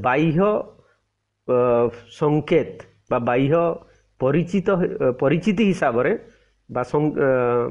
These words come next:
ପ୍ରତୀକ ହିସାବରେ ବେଶଭୂଷାକୁ ଲୋକମାନେ ମଧ୍ୟ ଗ୍ରହଣ କରନ୍ତି। ଏବଂ ସେଇ କ୍ରମରେ ସେ କହୁଛନ୍ତି ଯେ ନିଜର ଜାତୀୟତା, ଏଠି ଜାତୀୟତାର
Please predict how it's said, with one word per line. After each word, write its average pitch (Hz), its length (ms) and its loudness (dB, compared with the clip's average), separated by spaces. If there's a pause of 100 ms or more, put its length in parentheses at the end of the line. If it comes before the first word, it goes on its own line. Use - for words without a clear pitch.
(160)
ପ୍ରତୀକ 175 360 -2
ହିସାବରେ 147 460 0 (400)
ବେଶଭୂଷାକୁ 156 580 0
ଲୋକମାନେ 143 340 0
ମଧ୍ୟ 135 240 0 (380)
ଗ୍ରହଣ 131 260 0
କରନ୍ତି। 101 400 -4 (680)
ଏବଂ 143 260 0
ସେଇ 196 300 -2
କ୍ରମରେ 202 460 0
ସେ - 160 -4
କହୁଛନ୍ତି 147 540 -2 (400)
ଯେ 147 160 0
ନିଜର 170 360 2 (840)
ଜାତୀୟତା, 175 760 0 (280)
ଏଠି 139 220 -2
ଜାତୀୟତାର 170 600 0